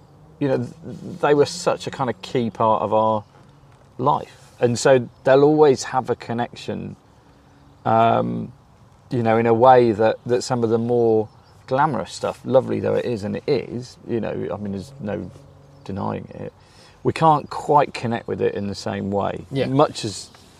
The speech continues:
Speaker 1: you know, I, I mean, I, for instance, I, as a kid, I loved the Lamborghini Countach.
Speaker 2: Yeah.
Speaker 1: Just, it was my poster on my bedroom wall. It was, you know, but, um,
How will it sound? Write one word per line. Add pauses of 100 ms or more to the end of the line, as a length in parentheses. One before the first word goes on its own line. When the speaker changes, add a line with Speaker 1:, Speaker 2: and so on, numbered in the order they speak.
(240)
Speaker 1:
you
know,
I, (100)
I
mean,
I, (520)
for
instance,
I, (320)
as
a
kid,
I
loved
the
Lamborghini
Countach. (380)
Speaker 2:
Yeah.
Speaker 1:
Just,
it
was
my
poster (420)
on
my
bedroom
wall.
It
was, (800)
you
know, (540)
but,
um,